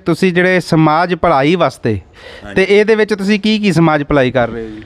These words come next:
Speaker 2: ਸਮਾਜ ਭਲਾਈ ਦੇ, ਜਿਵੇਂ ਕੋਈ ਗਰੀਬ ਬੱਚਿਆਂ ਦੀ ਕੋਈ ਸਹਾਇਤਾ ਕਰ ਦੇਣੀ, ਔਰ ਹੁਣ ਸਾਡਾ ਵਿਚਾਰ ਹੈ ਕਿ ਕਿਸੇ ਗਰੀਬ ਲੜਕੀਆਂ ਦੀ ਸ਼ਾਦੀ ਦਾ ਵੀ ਕੋਈ ਨਾ ਕੋਈ ਪ੍ਰੋਗਰਾਮ ਬਣਾਵਾਂਗੇ। ਜਿਵੇਂ ਜਿਵੇਂ ਕੋਈ,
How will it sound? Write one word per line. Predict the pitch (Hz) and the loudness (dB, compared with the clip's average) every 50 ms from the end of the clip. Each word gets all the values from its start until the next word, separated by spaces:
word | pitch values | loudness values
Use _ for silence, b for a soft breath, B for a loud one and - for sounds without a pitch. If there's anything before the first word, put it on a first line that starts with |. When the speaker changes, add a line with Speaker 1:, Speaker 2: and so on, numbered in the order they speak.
| - - - | -20 -20 -14
Speaker 2:
ਸਮਾਜ | - - - 139 139 139 143 160 175 180 | -6 -2 0 2 2 2 2 2 0 -2
ਭਲਾਈ | 175 143 165 147 139 143 156 | -2 -2 0 0 0 0 0
ਦੇ, | 151 160 160 | 0 0 0
ਜਿਵੇਂ | 147 151 151 156 156 156 151 131 - _ - - | 0 0 0 2 0 0 -2 -6 -12 _ -6 -2
ਕੋਈ | 147 147 | -2 0
ਗਰੀਬ | 135 135 143 147 147 156 156 147 | 2 2 2 2 0 0 0 0
ਬੱਚਿਆਂ | 139 139 - - 156 151 147 | -2 -2 0 0 0 2 2
ਦੀ | 143 143 | 2 2
ਕੋਈ | 123 147 143 127 | 2 2 2 2
ਸਹਾਇਤਾ | - 135 120 113 95 135 131 | 2 0 0 0 0 0 0
ਕਰ | 117 139 131 123 | 0 0 0 2
ਦੇਣੀ, | 123 135 131 131 127 120 110 - B B B B B B B B B B B B B B B - _ - - - | 2 2 2 2 2 0 -2 -6 B B B B B B B B B B B B B B B -20 _ -16 -6 -2
ਔਰ | 131 131 131 135 135 135 131 135 135 131 - _ - - - _ - - - - - - - - | 0 2 2 4 4 4 4 2 2 0 -4 _ -20 -20 -20 _ -20 -20 -20 -16 -10 -4 -2 0
ਹੁਣ | 127 135 135 | 0 2 2
ਸਾਡਾ | - 143 151 147 156 151 | 2 0 2 2 0 0
ਵਿਚਾਰ | 147 - - 147 143 147 151 156 | 0 0 0 0 0 2 2 2
ਹੈ | 156 151 135 | 0 0 0
ਕਿ | - 147 135 | 0 -2 -2
ਕਿਸੇ | 117 139 123 131 135 | -2 -2 -2 0 0
ਗਰੀਬ | 127 120 131 135 139 143 139 | 0 0 0 0 2 2 2
ਲੜਕੀਆਂ | 139 135 127 120 - 139 139 139 | 2 2 0 0 0 0 0 2
ਦੀ | 135 139 123 | 2 2 2
ਸ਼ਾਦੀ | - 123 120 117 120 143 147 143 | 2 0 0 0 2 0 2 2
ਦਾ | 139 135 | 2 2
ਵੀ | 135 135 | 2 0
ਕੋਈ | 117 135 131 131 | 2 2 2 2
ਨਾ | 131 131 | 2 2
ਕੋਈ | 120 117 127 120 | 2 2 0 0
ਪ੍ਰੋਗਰਾਮ | - 120 120 123 120 123 123 123 117 | 2 2 2 2 4 4 2 4 4
ਬਣਾਵਾਂਗੇ। | 117 113 110 113 120 123 120 117 113 104 - B B B B B B B B B B B - | 4 4 4 4 2 2 2 2 0 0 -4 B B B B B B B B B B B 0
ਜਿਵੇਂ | 117 110 127 139 147 147 | 0 2 2 2 2 2
ਜਿਵੇਂ | 139 147 147 143 131 | 2 2 2 2 2
ਕੋਈ, | - 143 139 143 139 135 120 | 2 2 2 2 0 0 -2